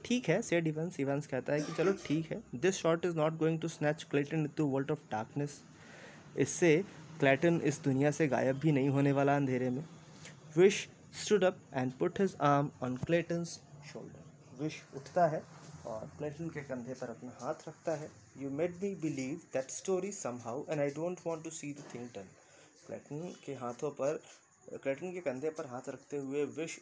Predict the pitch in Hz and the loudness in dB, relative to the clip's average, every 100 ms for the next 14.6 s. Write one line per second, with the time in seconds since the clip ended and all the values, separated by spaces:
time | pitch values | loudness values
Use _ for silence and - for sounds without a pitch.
0 | 135 120 143 135 - - 160 120 120 131 | -14 -6 -4 -4 -8 -10 -8 -8 -6 -8
1 | 170 185 170 175 165 160 131 - 139 147 | -2 -2 0 -4 -6 -6 -6 -2 -2 -4
2 | 156 135 131 117 - 123 151 - 135 156 | -6 -6 -6 -10 -12 -10 -6 -6 -4 -6
3 | 160 143 127 127 156 165 160 143 151 165 | -6 -6 -4 -4 -4 -6 -6 -2 -2 -2
4 | 156 127 143 - _ _ 131 139 156 156 | -4 -4 -8 -10 _ _ -6 -6 -6 -6
5 | 180 165 160 131 147 - - - - 170 | -4 -4 -4 -4 -6 -8 -20 -20 -8 -2
6 | 196 190 190 202 214 214 - - - 170 | 2 2 4 4 4 0 -16 -20 -2 2
7 | 175 190 165 143 156 170 151 151 165 151 | 4 4 6 8 8 6 4 0 -2 -2
8 | 151 175 170 143 160 151 151 147 160 151 | -2 -2 0 0 -4 -6 -6 -4 -4 -4
9 | 143 156 165 156 - - 165 175 175 196 | -6 -4 -4 -6 -18 -2 0 2 2 0
10 | 196 202 165 160 165 156 160 160 165 135 | 0 -2 -2 -2 0 0 0 0 2 0
11 | 131 165 156 165 143 117 127 156 - 151 | 0 0 2 2 0 2 2 2 -2 -2
12 | 139 151 208 196 147 131 - 156 165 165 | 0 2 4 4 2 -2 -2 4 6 6
13 | 156 175 180 165 160 175 185 185 180 170 | 6 2 0 2 4 4 0 -2 0 -2
14 | - 143 135 - 104 | 0 -2 -2 -6 -8